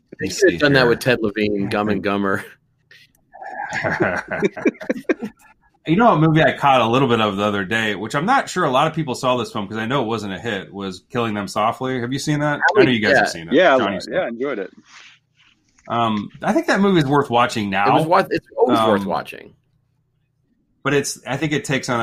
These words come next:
Speaker 2: a certain different
Speaker 1: Yeah, I saw
Speaker 2: re-,
Speaker 1: that. I saw that
Speaker 2: relevance
Speaker 1: article,
Speaker 2: right
Speaker 1: that
Speaker 2: now, I
Speaker 1: article that
Speaker 2: guess.
Speaker 1: somebody did today t-, too. Somebody did a big article about how it's relevant now.
Speaker 2: Oh, I didn't s-, I'm sorry, I didn't see
Speaker 1: Uh,
Speaker 2: that.
Speaker 1: yeah.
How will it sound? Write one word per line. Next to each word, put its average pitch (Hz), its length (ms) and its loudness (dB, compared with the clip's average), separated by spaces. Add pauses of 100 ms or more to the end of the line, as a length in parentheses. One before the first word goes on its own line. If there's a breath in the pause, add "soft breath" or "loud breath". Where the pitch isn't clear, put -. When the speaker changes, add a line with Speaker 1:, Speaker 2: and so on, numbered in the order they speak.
Speaker 2:
a 104 240 -8
certain 104 680 -8 (420)
different 107 480 -6 (840)
Speaker 1:
Yeah, 139 160 4
I - 20 4
saw 175 200 4
Speaker 2:
re-, 156 80 6
Speaker 1:
that. 143 140 2
I 156 120 2 (100)
saw 180 140 4
that 156 160 6
Speaker 2:
relevance 131 340 4
Speaker 1:
article, 123 60 -2
Speaker 2:
right 113 160 0
Speaker 1:
that 107 180 4
Speaker 2:
now, - 40 6
I - 80 4
Speaker 1:
article 90 180 0
that 101 80 0
Speaker 2:
guess. 113 100 -6
Speaker 1:
somebody 95 260 -8
did 90 220 -10
today 90 220 -10
t-, - 160 -20 (240)
too. 90 180 -10 (920)
Somebody 147 300 2
did 131 160 6
a 110 40 2
big 104 160 2
article 101 320 2
about 82 240 -6
how 90 120 -6
it's 82 140 -12
relevant 80 380 -8
now. 69 300 -14 (1800)
Speaker 2:
Oh, 101 120 -4
I 95 80 -2
didn't 95 220 -8
s-, - 160 -18
I'm 90 140 -14
sorry, 87 200 -12
I 90 60 -12
didn't 90 100 -12
see - 120 -14
Speaker 1:
Uh, - 100 -12
Speaker 2:
that. - 160 -18
Speaker 1:
yeah. 58 160 -14